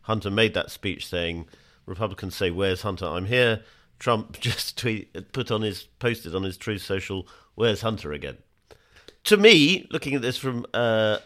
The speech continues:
as, for, as, as an outsider, it seems to me you do have this impeachflation, which you're hinting at, uh, in America. It's, it is becoming increasingly, uh, an obvious political cudgel and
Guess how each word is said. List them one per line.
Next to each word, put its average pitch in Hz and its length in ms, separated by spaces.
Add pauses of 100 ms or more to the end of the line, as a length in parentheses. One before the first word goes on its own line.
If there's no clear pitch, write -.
as, 101 180 (100)
for, - 200
as, 101 140 (100)
as 104 100
an 104 140
outsider, 101 720 (640)
it 131 180
seems 131 340
to 117 100
me 120 100
you 113 160
do 143 240
have 117 200
this - 360
impeachflation, 113 960
which 104 200
you're 95 240 (260)
hinting 98 360
at, 92 300 (520)
uh, 90 360
in 104 120
America. 92 440
It's, - 220
it 101 100
is 110 140
becoming 98 440
increasingly, 90 680 (480)
uh, 80 240
an 87 180
obvious 90 580 (340)
political 98 380
cudgel 90 580 (500)
and 90 300